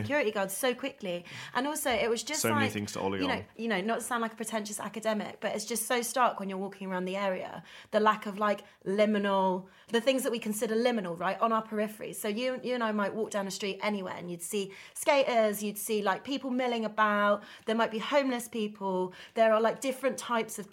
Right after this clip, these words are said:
Speaker 1: of, of people in those spaces. And it's so interesting that in Canary Wharf, there is an absence of people living. Because it's
Speaker 2: Yeah.
Speaker 1: not for them. That's
Speaker 2: No.
Speaker 1: not what it's for.
Speaker 2: It's, it's there to generate capital, <laughs> basically,
Speaker 1: Mm.
Speaker 2: and to run the, run the world's economy.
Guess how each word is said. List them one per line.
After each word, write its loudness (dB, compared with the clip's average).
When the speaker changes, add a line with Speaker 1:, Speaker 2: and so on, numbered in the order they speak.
Speaker 1:
of, -2
of -4
people -2
in 0
those 0
spaces. -4
And -4
it's -6
so -2
interesting -4
that -8
in -8
Canary 0
Wharf, -2
there 4
is -2
an -2
absence -4
of 6
people -2
living. 0
Because 2
it's 2
Speaker 2:
Yeah. 8
Speaker 1:
not 6
for 4
them. -6
That's 2
Speaker 2:
No. 2
Speaker 1:
not 2
what -2
it's -6
for. -12
Speaker 2:
It's, -4
it's -4
there 0
to -10
generate -8
capital, -2
<laughs> 8
basically, 6
Speaker 1:
Mm. 6
Speaker 2:
and 0
to 0
run 4
the, 0
run 2
the 0
world's 2
economy. 0